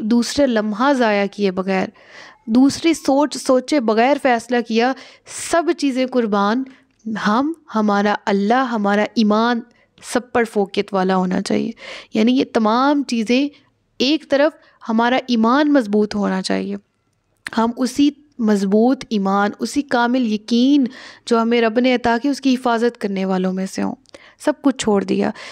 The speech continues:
यही चीज़ें हमसे आज हमारा ईमान मांगता है। क्या तुम अपनी जॉब जो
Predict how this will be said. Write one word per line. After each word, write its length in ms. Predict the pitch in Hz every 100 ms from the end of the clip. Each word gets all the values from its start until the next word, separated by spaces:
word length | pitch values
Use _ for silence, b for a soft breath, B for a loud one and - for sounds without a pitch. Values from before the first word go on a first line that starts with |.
| B
यही 480 | 208 220 254 240 294
चीज़ें 380 | 302 254 233 254
हमसे 360 | 240 208 208 240
आज 360 | - 202 214
हमारा 320 | 220 202 202 202
ईमान 400 | 226 196 196 202
मांगता 440 | 196 185 185 - 214
है। 200 | 202 190 - - B B B
क्या 180 | 214 208
तुम 280 | 220 226 233 -
अपनी 440 | 220 - 214 247 247 B B 190
जॉब 400 | 190 202 226 226
जो 280 | 226 226